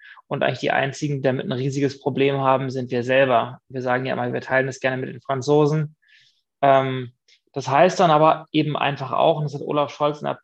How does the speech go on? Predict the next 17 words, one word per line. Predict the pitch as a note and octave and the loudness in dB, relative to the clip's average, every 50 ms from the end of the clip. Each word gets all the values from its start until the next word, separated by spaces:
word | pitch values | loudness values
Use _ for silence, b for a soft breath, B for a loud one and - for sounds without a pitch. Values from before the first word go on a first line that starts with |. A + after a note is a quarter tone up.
| _ _ _ | _ _ _
Prager | - - C#3 C#3 C#3+ C#3 C3 C3 | -2 0 2 4 4 4 4 2
Rede, | C#3 C#3+ C#3+ C#3 | 0 0 0 0
glaube | C#3+ C#3+ C3+ C3+ | 2 0 0 0
ich, | C3 | 0
deutlich | - C#3 C#3+ C#3 D3 - - | 0 0 0 0 -2 -8 -6
gemacht, | D3 C#3 C#3 C3+ | -4 -4 -4 -4
dass | - | -6
wir | C#3 C3+ | -6 -8
wirklich | C3+ C3+ - | -8 -8 -4
Verantwortung | - C3 B2+ D3 D3 D#3+ D#3 D3+ D3+ | -2 -2 -2 -2 -2 -2 -2 -2 0
übernehmen | C#3 C#3+ C#3+ C#3+ C#3+ C#3+ C#3 C#3+ | 0 0 0 0 0 -2 -2 -4
müssen, | C#3 C#3 C3 - C#3 | -6 -8 -8 -10 -12
dass | C3 B2+ - | -14 -10 -8
wir | - | -2
überlegen | B2+ C#3 C3+ C3 C#3 C3+ C#3 C#3 | 0 2 4 4 4 4 2 0
müssen, | C3+ C3 - - C3+ C3 | -4 -4 -6 -6 -8 -6
wie | C3 C3+ C3+ C3+ C3 b | -2 -2 -2 -2 -2 b